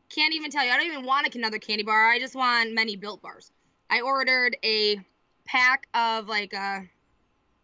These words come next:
a multi-pack so I could try a bunch of flavors.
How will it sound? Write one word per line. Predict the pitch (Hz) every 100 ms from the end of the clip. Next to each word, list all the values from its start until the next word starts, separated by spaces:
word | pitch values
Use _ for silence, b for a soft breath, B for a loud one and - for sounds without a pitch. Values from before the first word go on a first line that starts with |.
| -
a | 220
multi-pack | 220 233 277 277 302 339
so | 311
I | 240
could | 214
try | 254 254
a | 247
bunch | 254 262
of |
flavors. | - 285 294 320 -